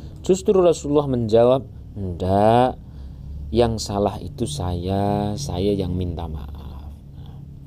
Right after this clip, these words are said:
Kalau yang terjadi seperti ini, rebutan salah dan rebutan minta maaf, maka pasti keindahan dan kedamaian terjadi. Level Rasulullah saja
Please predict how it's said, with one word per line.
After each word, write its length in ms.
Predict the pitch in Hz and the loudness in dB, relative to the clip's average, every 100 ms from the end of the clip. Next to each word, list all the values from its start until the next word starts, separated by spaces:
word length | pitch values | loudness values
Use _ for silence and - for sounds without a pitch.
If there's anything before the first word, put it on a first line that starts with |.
| - - - - - - - | -18 -18 -18 -18 -18 -10 2
Kalau 260 | 120 147 | 6 6
yang 140 | 160 160 | 6 4
terjadi 460 | 160 135 131 131 | 4 6 4 2
seperti 420 | 131 135 147 180 208 | 0 0 2 2 4
ini, 80 | |
rebutan 460 | 170 147 123 123 120 | 2 2 2 0 0
salah 240 | 120 123 120 | 0 -2 -2
dan 160 | 107 | -2
rebutan 380 | 110 113 110 101 | -2 -2 -2 -2
minta 240 | 107 104 120 | -2 0 -2
maaf, 400 | 143 - 98 101 - - - | -2 -6 -10 -10 -16 -18 -10
maka 320 | 101 92 92 | -6 -4 -6
pasti 400 | - 120 - - | -8 -10 -10 -14
keindahan 800 | - - 104 104 90 92 104 95 | -10 -10 -8 -6 -4 -4 -4 -6
dan 160 | 87 85 | -6 -8
kedamaian 640 | 85 90 82 80 92 80 | -6 -4 -4 -4 -6 -6
terjadi. 640 | 80 - - - - - - - - - - - - - - - - - - | -8 -8 -10 -12 -14 -16 -16 -20 -18 -18 -18 -20 -20 -18 -18 -18 -16 -18 -8
Level 480 | - 113 127 127 143 143 | 2 4 4 4 2 4
Rasulullah 580 | 147 139 135 139 139 | 4 2 -2 2 0
saja 480 | 135 - 175 - 104 | 0 -6 -8 -6 -8